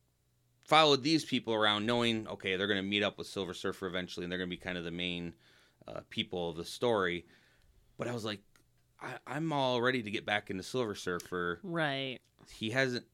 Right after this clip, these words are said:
Speaker 1: he had a book, like, a year ago, but it was, like, a miniseries. I think this is also gonna probably be a miniseries, which
Speaker 2: Yeah, I don't know that he can carry a long-term book.
Speaker 1: I mean, he did back in the day, but nowadays, yeah, I don't think he's, but they're gonna wanna start positioning him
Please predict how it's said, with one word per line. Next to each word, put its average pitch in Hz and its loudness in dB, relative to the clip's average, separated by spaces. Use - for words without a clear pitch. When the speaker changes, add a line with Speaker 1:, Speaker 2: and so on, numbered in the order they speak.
Speaker 1:
he - -6
had 165 2
a 139 2
book, 113 0
like, 107 -2
a 95 -8
year 95 2
ago, 107 4
but 98 0
it 90 -2
was, 90 -4
like, 87 -4
a 85 -6
miniseries. 107 2
I 90 -8
think 110 -2
this 95 -6
is 87 -4
also 85 -4
gonna 90 -6
probably 92 -2
be - -2
a 85 -4
miniseries, 98 0
which 131 -2
Speaker 2:
Yeah, - -16
I 165 -6
don't 160 -2
know 147 -4
that 127 -6
he 135 -8
can 139 -4
carry 135 -6
a 127 -2
long-term 135 -6
book. 131 -4
Speaker 1:
I 87 -10
mean, 90 -4
he 98 -4
did 92 0
back 98 2
in 98 -2
the 87 -4
day, 98 2
but 95 -2
nowadays, 101 2
yeah, 80 -4
I 104 0
don't 110 0
think 107 -8
he's, 98 -8
but 113 0
they're 135 8
gonna 139 6
wanna 135 4
start - 0
positioning 95 -2
him 92 -2